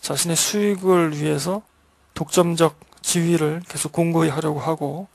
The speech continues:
다른 팟캐스트 어플들을 고사시키려고 하는 이러한 행태에 저는 동참할 생각이 없어서 여하튼 사월 이십 일 이후에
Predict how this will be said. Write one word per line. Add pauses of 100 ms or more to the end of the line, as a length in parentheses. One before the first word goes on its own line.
(120)
다른
팟캐스트
어플들을
고사시키려고
하는 (380)
이러한
행태에
저는
동참할
생각이
없어서 (960)
여하튼
사월
이십
일
이후에